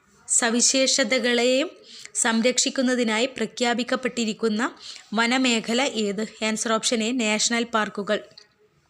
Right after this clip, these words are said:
അടുത്ത ക്വസ്റ്റ്യൻ, താഴെ പറയുന്നവയിൽ ഏതു കാർഷിക വിളയിൽ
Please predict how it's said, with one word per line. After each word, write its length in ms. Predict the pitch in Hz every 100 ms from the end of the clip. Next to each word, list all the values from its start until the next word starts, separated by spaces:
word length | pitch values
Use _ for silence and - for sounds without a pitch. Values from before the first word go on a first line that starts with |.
| - -
അടുത്ത 200 | 240 220
ക്വസ്റ്റ്യൻ, 340 | 220 196 226 269 - - - - - 277
താഴെ 320 | 262 277 302 294
പറയുന്നവയിൽ 480 | 262 240 226 254
ഏതു 280 | 262 226 226
കാർഷിക 500 | 277 240 220 - -
വിളയിൽ 400 | 233 220 214 226